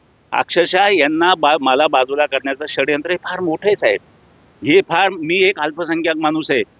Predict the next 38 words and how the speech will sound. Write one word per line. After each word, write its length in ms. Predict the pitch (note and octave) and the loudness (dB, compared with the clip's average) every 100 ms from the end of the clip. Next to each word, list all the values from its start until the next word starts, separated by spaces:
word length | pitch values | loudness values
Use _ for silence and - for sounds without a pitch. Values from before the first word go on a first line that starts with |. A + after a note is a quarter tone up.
| _ | _
आणि 200 | - C3+ | -2 0
मी 120 | D#3+ E3+ | 2 2
ज्यावेळेस 360 | D3 D#3 E3 | 2 2 2
जिल्ह्यामध्ये 480 | C#3 D#3+ D#3+ D#3+ D#3+ | -2 0 0 2 -2
प्रस्थापितांच्या 800 | - C#3 - D3+ E3 D#3+ D#3 D#3 | -2 -4 -2 -2 0 0 0 -2
विरोधात 360 | D3+ D3+ D3+ D3 | -2 0 -2 -4
काम 240 | C3+ B2+ C#3 | -2 -4 -2
करतोय, 340 | B2+ - G#2+ | -6 -4 -6
सगळ्यांच्या 460 | - A2+ C3 B2 B2+ | -4 -4 -4 -4 -6
विरोधात 320 | A#2 B2+ B2 - | -6 -6 -8 -4
काम 200 | A2+ A#2+ | -4 -2
करतोय, 340 | G#2 - F2+ - _ _ _ | -6 -8 -14 -16 _ _ _
त्यामुळे 280 | D#3 F#3 G3 | 0 4 4
त्यांना 220 | F#3+ F#3+ | 4 0
हे 120 | F#3 | 2
सहन 360 | F3+ - E3+ G3 | 2 2 2 4
होत 160 | F#3 G3 | 4 4
नाहीये 260 | G3+ G3+ D#3 | 4 4 4
काही. 260 | C#3 B2 - _ _ - | 4 2 0 _ _ -6
शिर्डीत 360 | C3 C#3+ F3+ | -2 4 4
जे 260 | E3 E3+ F#3 | 4 4 4
तीन 320 | - F3+ F3+ | 2 0 0
किलोमीटरच्या 580 | D#3+ F3+ F#3 F3 F3 F#3 | 2 2 2 0 0 2
आत 140 | D#3+ F3 C3+ _ _ _ | 2 0 -4 _ _ _
बसून 280 | C3+ D#3+ F#3+ | -4 -2 -4
पक्ष 280 | - G3 G3+ | -2 -2 -2
चालवायचा 500 | E3 E3 F#3+ F3 E3 | 0 2 4 4 2
आहे, 120 | B2+ - _ _ | 0 -2 _ _
त्यांच्या, 280 | D#3+ F#3+ A3 A3 F#3 D#3 D3+ D#3 - | 0 0 2 0 0 -10 -14 -10 0
त्यांच्यापेक्षा 520 | F3 F#3+ G#3 A3 A3 | 2 2 2 2 0
जास्त 280 | G3+ G#3+ A3 | 0 0 0
माझी 280 | G#3+ G#3+ | 0 0
लोकप्रियता 440 | G#3+ G#3 G#3 G#3+ G#3 | 0 0 0 0 2
व्हायला 280 | F3 G3 F#3+ | 2 2 2
लागली. 280 | F3+ E3+ D#3+ _ _ - | 2 -2 -10 _ _ -2
मी 100 | F#3 - | -2 0
काम 240 | F#3 A3 | 0 0
करतोय, 380 | G3 F#3+ F3 | 0 -2 -2